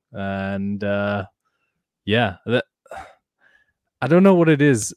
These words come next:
about getting to play, and, and maybe you'll feel this because you're in New York, you're in a climate where it's like, you never expect it in certain months. There's,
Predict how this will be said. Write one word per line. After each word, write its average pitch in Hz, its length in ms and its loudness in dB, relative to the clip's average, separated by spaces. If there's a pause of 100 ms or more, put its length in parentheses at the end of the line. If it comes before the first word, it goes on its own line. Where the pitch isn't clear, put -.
about 107 460 -4 (720)
getting 123 320 0
to 117 120 -12
play, 107 640 -4 (720)
and, 113 200 -6
and 123 140 -4
maybe 131 240 0
you'll 131 120 0
feel 120 260 -2
this 113 140 -4
because 110 340 -6
you're 110 140 -4
in 104 80 -4
New 104 60 -6
York, 101 300 -8
you're 117 120 -4
in 107 60 -4
a 104 60 -8
climate 104 340 -6
where 101 140 -8
it's 98 140 -12
like, 98 280 -10
you 104 100 -8
never 98 300 -6
expect - 460 -10
it 104 180 -6 (120)
in 107 160 -12
certain 104 300 -8
months. 110 340 -8 (600)
There's, 123 380 0